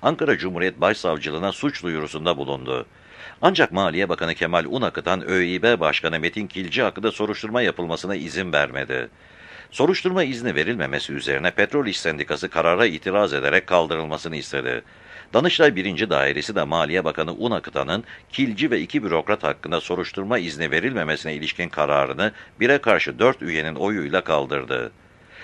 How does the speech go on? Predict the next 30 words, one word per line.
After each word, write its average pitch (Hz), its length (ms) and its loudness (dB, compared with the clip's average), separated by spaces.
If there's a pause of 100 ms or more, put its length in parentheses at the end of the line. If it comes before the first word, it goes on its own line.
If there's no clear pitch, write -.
(240)
Kararda 170 380 8
Özelleştirme 107 720 2
İdaresi'nin 71 500 0
yedi 85 280 0
Ocak 76 320 2
iki 117 220 -4
bin 107 200 0
beş 120 200 4
günlü 78 300 -4
kararıyla 78 680 2 (260)
iki 139 220 -6
bin 120 220 0
beş 120 200 4
yılı 78 160 -4
sonuna 90 320 -4
kadar 78 240 0
yapılacak 78 520 -2
özelleştirmelerde 71 1080 0 (280)
bir 160 200 4
katrilyon 101 720 0
liraya 85 260 2
kadar 76 200 0
olan 73 220 0
alım 95 240 0
satımlar 110 400 -4
için 120 260 -4
nihai 110 400 2
devir 101 220 0
işlemlerinin 73 680 -2
onaylanmasında 71 1000 0